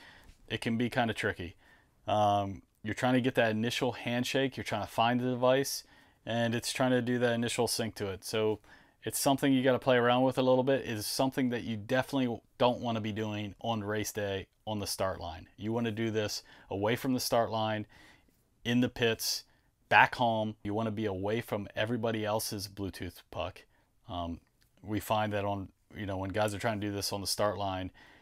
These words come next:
there might be twenty pucks within range of them, which obviously causes an issue. So something that you'll see that we do, and we highly recommend it, is on the side of our, uh, cases,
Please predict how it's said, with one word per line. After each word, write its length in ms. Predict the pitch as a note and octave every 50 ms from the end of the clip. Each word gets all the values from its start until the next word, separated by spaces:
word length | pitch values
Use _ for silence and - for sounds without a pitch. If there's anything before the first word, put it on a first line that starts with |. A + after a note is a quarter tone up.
| _ _ _ _ _ _ _ _ _ _ _
there 140 | - G#2+ A2
might 200 | A2 A2+ A2 A2
be 300 | - G#2+ G#2 G#2 G2+ - _
twenty 360 | - - - A#2+ A#2 A#2+ A#2
pucks 500 | - - - B2+ A#2 A2 - - - - -
within 340 | G#2+ G#2+ G2+ - G#2+ G2+
range 300 | F#2+ G2+ G#2 G#2+ G#2 G2
of 60 | G#2 E2+
them, 220 | E2+ E2+ E2+ E2+ _ _ _ _ _ _ _ _
which 240 | - G#2 G2+ - - -
obviously 560 | A2 A#2 A#2 A#2 A2+ - - A#2+ A#2 A2+ G#2+
causes 460 | _ - A#2+ A2 A2 G#2+ G2 G2+ F#2
an 140 | F#2+ G2 G2+
issue. 400 | A2 G#2 - - G2 F2+ F2 D#2+ _ - - - -
So 140 | - C#3 A#2+
something 360 | - - D#3+ D#3+ - F#3 D#3
that 140 | D3+ D3+ C#3+
you'll 140 | C#3 C3+ B2
see 200 | - - D3 C#3+
that 140 | C#3 C3
we 140 | B2+ C3 C3+
do, 320 | C3 C#3 C#3 C#3+ D3+ D3+ - _ _ _ _ _ _ _ _ _ _ _ -
and 80 | A#2
we 100 | A2 G#2+
highly 300 | - B2 B2+ C3 B2+ B2+
recommend 480 | A#2+ B2 A#2+ - A#2 A2 A2+ A#2+ B2 C3+
it, 160 | C#3+ - - - - - _ _ - - -
is 440 | A#2 A2+ A2+ A2+ A2+ A2 - - _ _ _ _ _ _ _ _ _ _ _ _ _ _ _ - _
on 100 | - A#2
the 80 | A2 G2+
side 280 | - - B2 B2 B2
of 100 | B2 A2+
our, 240 | A#2+ A#2 A2+ A#2 A2+
uh, 320 | A2 G#2+ G#2+ G#2+ G#2+ G#2 G2+ - _
cases, 540 | - - B2 C3+ - - F3+ F3+ E3 -